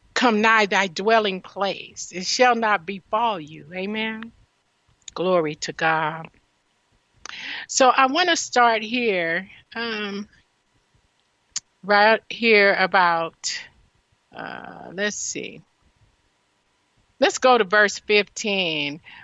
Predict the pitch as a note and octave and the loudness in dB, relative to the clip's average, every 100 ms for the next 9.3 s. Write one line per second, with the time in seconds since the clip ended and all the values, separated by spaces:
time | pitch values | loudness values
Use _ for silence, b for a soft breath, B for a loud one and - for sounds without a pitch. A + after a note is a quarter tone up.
0 | B - G3+ A#3 - G#3+ F#3+ F#3+ - C#4 | B -4 -2 0 2 2 0 -2 0 2
1 | D4+ - C4 C4 - _ G#3 G#3 G3 F#3 | 2 2 -2 -2 -12 _ 2 4 4 2
2 | F3+ E3+ E3+ b b _ - F3 E3 _ | -4 -6 -8 b b _ -2 -2 -2 _
3 | - G#3 A3 G#3+ G3+ G#3 G#3+ G#3+ - _ | 0 4 4 2 -2 -8 -6 -10 -12 _
4 | _ _ G3+ G3 E3 C3 C3+ - - _ | _ _ 0 0 -2 -6 -16 -16 -20 _
5 | _ _ _ _ _ _ _ _ _ _ | _ _ _ _ _ _ _ _ _ _
6 | _ _ _ F#3+ F#3+ E3+ - A#3 G#3 F3+ | _ _ _ 0 0 -2 -2 0 2 0
7 | D#3 - E3+ D#3+ D#3+ F#3+ E3 D3 C#3+ D3 | -2 -6 -8 -8 -6 -4 -4 -6 -12 -16
8 | _ _ - F#3+ F#3 E3+ E3+ D#3 _ - | _ _ 0 2 2 -2 -4 -4 _ 2
9 | F#3+ D3 | 2 2